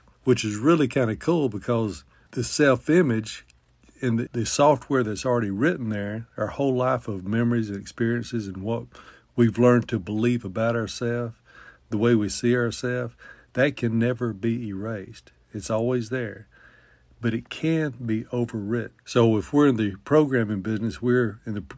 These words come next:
business of overriding the software that's already in ourselves to a new and improved software, to a new and improved person every single year. So this is an annual process. It's a continuous process. And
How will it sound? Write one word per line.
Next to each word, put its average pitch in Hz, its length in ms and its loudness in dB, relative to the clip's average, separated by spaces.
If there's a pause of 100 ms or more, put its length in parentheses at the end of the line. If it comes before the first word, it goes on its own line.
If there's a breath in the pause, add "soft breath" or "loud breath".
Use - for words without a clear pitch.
business 120 360 2
of 101 160 -8
overriding 107 840 0 (600 soft breath)
the 113 100 -4
software 123 520 2
that's 101 220 -8
already 104 460 -4 (280)
in 147 160 6
ourselves 101 600 0 (140)
to 113 240 2
a - 20 -4
new 120 240 4
and 110 80 2
improved 104 560 -2 (120)
software, 104 840 -4
to 110 180 -4
a 101 60 -6
new 113 260 -2
and 107 100 -6
improved 98 440 -8
person 104 500 -10 (460 loud breath)
every 110 240 -2
single 101 340 -6
year. 98 420 -8 (380 loud breath)
So - 160 0
this 143 300 4
is 110 160 0
an 101 160 -4
annual 120 400 0
process. 120 640 -4
It's 110 180 -6
a 98 80 -8
continuous 117 600 -4
process. 101 760 -10
And 95 200 -10